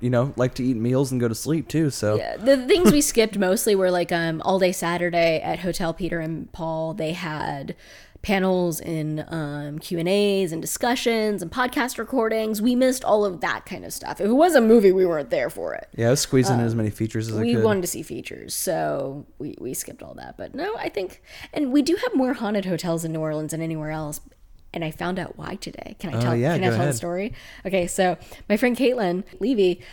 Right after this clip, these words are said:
Speaker 2: uh, just posted the story on Facebook. So the reason why New Orleans has so many haunted hotels is because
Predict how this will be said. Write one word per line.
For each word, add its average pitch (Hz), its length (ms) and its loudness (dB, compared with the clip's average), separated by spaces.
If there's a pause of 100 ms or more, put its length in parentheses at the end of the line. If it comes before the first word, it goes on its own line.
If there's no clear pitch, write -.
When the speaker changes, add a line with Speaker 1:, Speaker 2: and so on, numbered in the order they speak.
(120)
Speaker 2:
uh, 202 260 6
just 202 220 0
posted 233 300 0
the 180 60 -2
story 175 540 2 (140)
on 170 140 -6
Facebook. 185 380 -4
So 208 60 -12
the 185 100 -2
reason 240 360 -2
why 175 600 -4 (380)
New 190 100 -2
Orleans 185 260 -2
has 190 120 -2
so 180 220 -2
many 196 140 0
haunted 196 340 -6
hotels 185 600 -6
is - 180 -10
because 180 600 -2